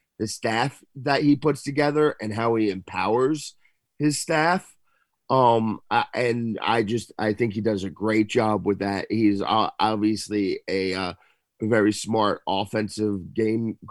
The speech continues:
uh, planner as well. Uh, over the past, I know Brian, Byron Leftwich was doing the heavy lifting there this year, past year, but he has done great jobs in that in the past. So I, I'm with you there. And then, of course, uh, Sean Payton is there.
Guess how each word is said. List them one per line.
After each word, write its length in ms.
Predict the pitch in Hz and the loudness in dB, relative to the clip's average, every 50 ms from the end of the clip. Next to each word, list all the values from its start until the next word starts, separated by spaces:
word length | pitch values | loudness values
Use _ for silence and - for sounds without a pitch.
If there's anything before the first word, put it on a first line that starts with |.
| 113 - - | -10 -6 -4
uh, 240 | 123 117 113 113 104 - - | -2 0 0 -2 -2 -6 -6
planner 400 | - 117 113 113 113 113 113 110 | -4 -2 -2 0 0 0 0 0
as 180 | 101 104 104 98 | 0 0 -2 -2
well. 420 | 107 113 113 117 117 117 110 101 _ _ - - - - - - | -2 0 2 2 2 0 0 -4 _ _ -20 -20 -20 -20 -16 -6
Uh, 160 | - - 95 - | -4 -2 -2 0
over 300 | - - 123 120 101 101 | 2 2 2 4 4 2
the 100 | 104 104 | 0 0
past, 420 | - 127 113 110 113 113 110 101 113 | 0 0 0 2 2 0 0 -2 -2
I 80 | 110 | -2
know 200 | 101 104 104 104 | 0 2 0 0
Brian, 340 | 95 101 110 107 101 90 - _ - | 0 0 0 0 0 -2 -4 _ -6
Byron 440 | 92 101 95 98 92 82 78 92 | -4 -4 -2 -2 -4 -4 -4 -4
Leftwich 440 | 101 117 127 123 101 113 110 98 95 | -4 -2 -2 -2 -2 -4 -6 -6 -8
was 100 | 98 95 - | -12 -6 -2
doing 440 | 113 113 113 113 113 113 107 - _ - | 0 2 2 2 2 2 0 -4 _ -10
the 160 | - 110 113 117 | -8 -4 -2 0
heavy 240 | 120 110 101 110 | 0 2 4 4
lifting 400 | 107 110 110 104 - - 107 107 | 4 4 2 0 -2 -4 -4 -2
there 340 | 107 113 113 110 110 110 107 _ - - - _ _ _ - - | 0 0 2 2 0 -2 -2 _ -20 -20 -20 _ _ _ -14 -10
this 360 | 120 120 120 131 123 107 - | -8 -2 0 0 0 0 2
year, 280 | 120 131 113 110 - - - - - | 4 6 6 6 4 0 -8 -12 -6
past 380 | - 131 120 120 120 107 - - | -4 -2 0 2 0 0 -2 0
year, 180 | 123 117 113 113 | 2 2 2 2
but 260 | 98 - 110 104 78 | 2 0 -2 -2 0
he 120 | 104 107 | 2 2
has 180 | 104 101 101 85 | 2 2 2 -2
done 240 | 104 107 101 98 98 | -2 -2 -2 -2 -2
great 280 | 98 107 110 107 92 | 0 0 0 0 0
jobs 340 | 92 - 104 101 98 92 92 | 0 -2 -2 -2 -4 -4 -6
in 60 | 98 | -6
that 160 | 104 101 92 | -6 -6 -6
in 40 | 65 | -8
the 60 | 90 | -10
past. 500 | 95 - 110 101 104 101 98 95 - - _ _ - _ _ _ | -8 -6 -4 -4 -2 -4 -4 -6 -10 -16 _ _ -20 _ _ _
So 220 | - - - 127 123 | -8 0 2 4 6
I, 140 | 117 104 - | 6 4 4
I'm 200 | - 120 127 123 | 2 0 2 4
with 240 | 131 139 131 - - | 6 6 6 6 4
you 60 | 127 | -4
there. 360 | 123 110 123 117 117 117 120 117 | 2 4 4 6 6 4 4 2
And 140 | 110 110 | 2 2
then, 80 | 110 107 | 0 0
of 120 | 110 98 | -2 -4
course, 520 | - - 110 110 110 110 110 104 - - - - | -2 2 2 4 4 4 2 0 -4 -12 -10 -6
uh, 180 | 104 98 98 | -4 -4 -4
Sean 380 | 104 - - 107 101 101 104 95 | -4 -2 -2 -2 0 0 -2 -2
Payton 560 | 110 113 101 95 - 78 98 98 90 76 - - | 0 0 2 2 2 0 -2 -2 -2 -4 -8 -6
is 220 | - 95 104 95 | -4 -4 -4 -2
there. 420 | 90 107 104 104 104 104 104 95 | -2 -2 -2 0 0 -2 -2 -4